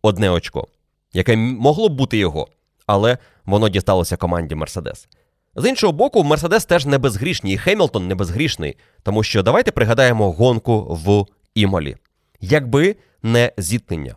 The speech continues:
Ботаса і Рассела, Хемілтон після своєї помилки був би дев'ятим і в колі відставання від Ферстапена. І він не зміг би фінішувати другим.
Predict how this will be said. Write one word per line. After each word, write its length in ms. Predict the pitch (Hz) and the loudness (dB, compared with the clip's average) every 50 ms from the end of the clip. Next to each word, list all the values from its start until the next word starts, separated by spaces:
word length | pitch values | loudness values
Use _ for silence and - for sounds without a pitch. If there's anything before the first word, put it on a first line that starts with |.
| - | -14
Ботаса 560 | - 90 90 120 127 - 98 87 - - 62 - _ _ _ _ _ - | -10 0 2 2 4 4 2 -2 -2 -8 -8 -10 _ _ _ _ _ -4
і 260 | 110 101 92 73 65 _ - | -2 -2 -2 -2 -4 _ -6
Рассела, 520 | - 101 107 98 - - 117 123 160 185 - _ _ _ _ _ _ _ | -2 0 0 0 0 -2 -4 -4 -6 -6 -10 _ _ _ _ _ _ _
Хемілтон 500 | - - - 165 165 139 107 92 - 73 | -8 -4 -2 0 2 0 0 -2 -4 -8
після 240 | 73 - 107 107 107 | -6 -8 -6 -6 -4
своєї 400 | 92 113 117 127 139 170 160 135 | -4 -2 -2 0 0 2 0 0
помилки 540 | - - 117 113 131 160 185 185 - - - - _ _ _ _ _ - | 0 0 0 2 2 0 0 -2 -4 -8 -8 -8 _ _ _ _ _ -8
був 240 | 107 127 220 233 180 | 0 0 2 2 2
би 140 | - 175 147 | 2 0 2
дев'ятим 680 | 110 135 127 98 101 101 117 135 160 - - 73 - _ _ _ _ _ _ - | 2 0 0 0 0 0 2 2 2 0 -4 -8 -8 _ _ _ _ _ _ -4
і 120 | - 156 135 | 2 2 2
в 140 | 101 - - _ - | 0 0 -14 _ 0
колі 340 | - 170 185 196 214 208 | 2 4 4 4 2 -2
відставання 680 | 143 156 - - - - 123 104 107 113 113 104 98 95 | -4 -4 -6 -6 -2 0 0 2 2 2 0 0 0 -2
від 120 | 95 - | -2 -2
Ферстапена. 600 | - 90 85 - - - 85 - - 60 58 60 - _ _ _ _ _ _ _ _ _ | -2 -4 -4 -2 -2 -2 -2 -2 -4 -12 -14 -14 -20 _ _ _ _ _ _ _ _ _
І 100 | - 113 | -2 2
він 160 | 131 147 135 | 2 2 4
не 120 | 139 147 123 | 2 0 0
зміг 280 | 104 120 139 156 123 | 0 0 -2 -2 -2
би 100 | 95 90 | -2 -4
фінішувати 540 | - 92 92 90 - 110 104 101 92 - 87 | -4 -4 -4 -2 -2 0 0 0 0 0 -2
другим. 360 | 78 98 104 90 76 - - | -2 -2 -2 -2 -4 -6 -10